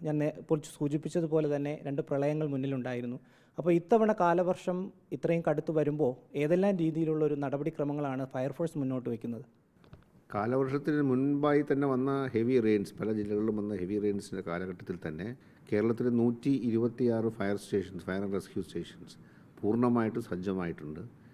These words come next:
Speaker 2: ഈ എല്ലാ സ്റ്റേഷൻസിലും കൺട്രോൾ റൂം പ്രവർത്തിക്കുന്നുണ്ട്. ഇരുപത്തിനാല് മണിക്കൂറും ട്വൻറ്റി ഫോർ ഇൻറ്റു സെവൻ കൺട്രോൾ റൂം പ്രവർത്തിക്കുന്നുണ്ട്. ഞങ്ങളുടെ സ്കൂബ ഡൈവിംഗ്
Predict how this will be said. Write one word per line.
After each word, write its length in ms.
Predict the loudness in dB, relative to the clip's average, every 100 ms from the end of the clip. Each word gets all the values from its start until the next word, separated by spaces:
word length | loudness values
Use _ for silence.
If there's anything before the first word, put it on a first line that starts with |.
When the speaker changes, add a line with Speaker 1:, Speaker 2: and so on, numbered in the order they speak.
| -20 -16 -2
Speaker 2:
ഈ 160 | 2 4
എല്ലാ 300 | 4 4 2
സ്റ്റേഷൻസിലും 760 | 2 0 0 -6 -4 -4 -4 -4
കൺട്രോൾ 320 | -2 2 2
റൂം 180 | 2 0
പ്രവർത്തിക്കുന്നുണ്ട്. 640 | -4 -6 -8 -10 -12 -16 -14 -4
ഇരുപത്തിനാല് 420 | -2 -2 -4 -4
മണിക്കൂറും 540 | -4 -4 -4 -4 -4 -4
ട്വൻറ്റി 180 | -4
ഫോർ 240 | -4 -2 -2
ഇൻറ്റു 180 | -2 -8
സെവൻ 380 | -6 -6 -6 -10 -18 -20 -16 -8
കൺട്രോൾ 280 | -4 -2 -2
റൂം 100 | -4
പ്രവർത്തിക്കുന്നുണ്ട്. 680 | -6 -8 -6 -8 -10 -14 -18 -20 -16 -8
ഞങ്ങളുടെ 200 | -4 -4
സ്കൂബ 460 | -6 -6 0 2
ഡൈവിംഗ് 400 | 2 4 4 2